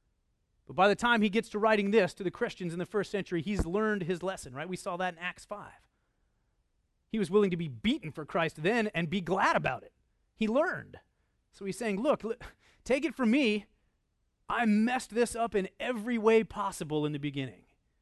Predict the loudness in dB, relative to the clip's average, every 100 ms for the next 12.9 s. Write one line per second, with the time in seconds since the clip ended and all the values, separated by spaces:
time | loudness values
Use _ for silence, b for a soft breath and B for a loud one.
0 | _ _ _ _ _ _ _ _ _ _
1 | _ -8 -4 -2 -4 -8 -12 -18 -20 -20
2 | _ _ _ _ _ _ _ _ _ _
3 | _ _ _ _ -14 -10 -2 -2 -2 -6
4 | -6 -4 -6 -6 -6 -4 -4 -6 -10 -12
5 | -12 -12 -12 -12 -12 -12 -12 -12 -12 -12
6 | -14 -14 -18 -20 -20 _ _ _ _ _
7 | _ _ _ _ _ _ _ _ _ _
8 | _ _ _ _ _ _ _ _ _ _
9 | _ _ _ _ _ _ _ -2 0 0
10 | -2 -2 -2 0 2 6 6 4 -6 -6
11 | -4 -2 0 0 -2 -6 -10 -6 -6 -6
12 | -8 -8 -6 -10 -14 -16 -10 -8 -8